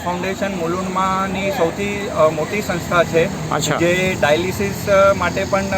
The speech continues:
Speaker 1: લોકોને સહાય કરે છે
Speaker 2: અચ્છા.
Speaker 1: અને ઘણા આવા કાર્ય કરે છે,
Speaker 2: હા.
Speaker 1: ગરીબોને મદદ કરે છે, જરૂરિયાત
Speaker 2: હા.
Speaker 1: લોકોને જરૂરિયાત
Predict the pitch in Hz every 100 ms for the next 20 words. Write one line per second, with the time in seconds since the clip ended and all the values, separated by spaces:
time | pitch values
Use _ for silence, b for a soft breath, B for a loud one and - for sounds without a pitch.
0 | 185 170 165 190 185 185 185 156 160 180
1 | 180 156 160 160 175 214 - - 147 151
2 | 180 165 165 190 196 202 208 - 151 185
3 | 185 160 160 185 170 160 185 170 165 -
4 | - 151 147 147 180 180 156 170 180 170
5 | 165 156 156 - - 147 160 180 180 175
6 | 180 175 165 180 180 165 156 175 175